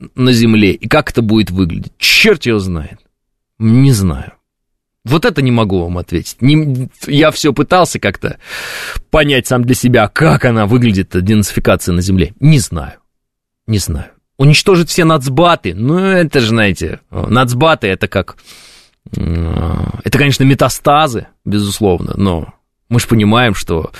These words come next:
никакие нацбаты сами по себе не появляются, да? Кто-то их финансировал, кто-то их снабжал, кто-то эту идеологию туда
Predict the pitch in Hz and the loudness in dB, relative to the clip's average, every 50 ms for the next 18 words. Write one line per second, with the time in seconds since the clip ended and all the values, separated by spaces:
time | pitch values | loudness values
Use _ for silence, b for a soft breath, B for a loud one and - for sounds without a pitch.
0 | B B B B - 127 135 - 139 - 147 135 120 107 B B - 131 143 147 | B B B B -2 0 0 0 0 2 2 2 2 2 B B 0 2 4 4
1 | 143 117 120 123 120 160 165 165 160 - 120 - - 147 135 131 117 - 127 - | 2 0 0 0 2 2 4 2 2 0 -2 -2 0 2 2 2 0 0 -2 0
2 | - 127 143 143 131 117 - 123 123 120 104 110 101 85 80 76 - - - - | 0 2 2 2 2 2 2 2 2 4 4 2 2 0 -2 -4 -8 -10 -10 -8
3 | - 98 107 123 - - B B B B B B B - - - 180 - - 113 | -4 -2 -2 -2 -2 -4 B B B B B B B -4 0 0 2 2 0 -2
4 | - - 131 117 113 117 113 - - 180 196 175 151 131 123 113 - - 110 117 | -2 -2 0 0 2 0 0 0 2 2 4 4 4 4 2 2 0 0 0 0
5 | 110 - - 127 120 117 104 101 104 135 160 170 160 151 127 - - 120 98 113 | 0 0 0 0 0 0 0 -2 0 2 4 4 4 2 2 0 0 0 2 2
6 | 110 95 113 113 107 117 113 113 117 113 107 101 104 101 - 107 101 101 98 92 | 2 2 2 2 2 4 4 4 4 4 2 2 0 0 0 0 2 2 2 0
7 | 87 | -2